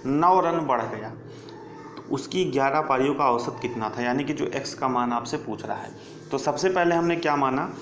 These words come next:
कि उसका जो ग्यारह पारियों का औसत था, कितना था? एक्स।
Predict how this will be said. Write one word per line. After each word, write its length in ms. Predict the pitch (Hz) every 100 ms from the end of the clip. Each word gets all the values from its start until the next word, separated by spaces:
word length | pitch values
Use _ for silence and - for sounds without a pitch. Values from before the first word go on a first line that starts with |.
| - - -
कि 300 | 208 226 -
उसका 340 | 135 - 180 180
जो 180 | 185 190 196 - - - - - - - - - -
ग्यारह 380 | 123 139 151 180
पारियों 340 | 175 151 156
का 120 | 151
औसत 280 | 143 135 131 151
था, 60 |
कितना 300 | 143 131 143 156
था? 140 | 170 -
एक्स। 300 | - - -